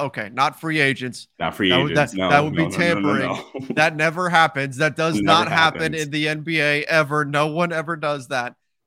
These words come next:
Speaker 1: But the conversations taking place right now that are going to put together the next Lakers roster, who will be a part of it, we're gonna find out over the next few weeks. We do have some news to get into, and I think where we wanna start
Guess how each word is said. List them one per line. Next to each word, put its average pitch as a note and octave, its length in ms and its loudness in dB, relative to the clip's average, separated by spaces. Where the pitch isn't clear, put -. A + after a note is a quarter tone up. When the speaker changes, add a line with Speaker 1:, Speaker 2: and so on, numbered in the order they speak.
Speaker 1:
But C#3+ 300 0
the C3+ 80 -10
conversations C3+ 760 -4
taking B2 300 -6
place B2 280 -10
right B2 180 -8
now A2 200 -12
that B2+ 200 -6
are C3+ 100 -4
going C3+ 360 -8
to B2+ 360 -10
put D#3+ 160 -8
together B2 440 -6
the A#2+ 140 -8
next B2+ 520 -6
Lakers C3 640 -8
roster, B2+ 480 -6
who C#3+ 140 -10
will C#3+ 200 -8
be B2+ 140 -8
a C3 80 -4
part B2 300 -2
of A#2 100 -6
it, B2 140 -4
we're B2+ 120 -12
gonna A#2+ 160 -6
find B2+ 360 -2
out A2 300 -2
over A#2 160 -14
the A#2 80 -12
next A#2 260 -12
few B2+ 200 -10
weeks. D3 360 -8
We C3+ 120 -4
do E3+ 220 -2
have D3+ 220 0
some C3 160 -8
news C3+ 280 -6
to C3 80 -10
get B2+ 240 -6
into, C3 500 -4
and A#2+ 100 -4
I C3 60 -2
think D#3+ 220 -4
where D#3+ 100 -2
we D3 140 -2
wanna C3 180 -6
start G3 540 0